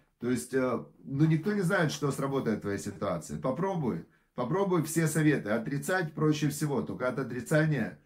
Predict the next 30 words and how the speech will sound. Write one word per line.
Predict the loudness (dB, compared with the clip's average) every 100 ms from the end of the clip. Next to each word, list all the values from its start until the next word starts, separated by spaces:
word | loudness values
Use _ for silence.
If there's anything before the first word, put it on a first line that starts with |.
| _ -6
ничего | -2 0 0
ты | -2
не | -2
выиграешь. | -2 -2 -2 -4 -8 -8 2
Ну, | 4 4
то | 2
есть | 2
отрицание | 0 2 4 4 4 4
ничего | 4 4 2 2
тебе | 2 2
не | 0
даёт. | -2 0 -2 -4 -18 _ _ _ _ _ 2
Если | 2 4 2
ты | 2
хочешь | 2 4 4 4
каких-то | 0 0 2 4
изменений, | 4 4 4 2 2 0
то | 0 0
тогда | -2 -2 -2
ты | 0 0
пробуй, | 2 2 0 -4
пробуй, | -2 2 2 2 0
делай. | 2 2 2 0 -6 -14 _ _ _ _ -20 -10 4
Так | 6 6
попробовал, | 4 0 0 0 0
так | 4 2 2
попробовал, | -2 -2 -2 -2 2
так | 0
попробовал, | 0 -4 -2 -2 0
так. | 0 -2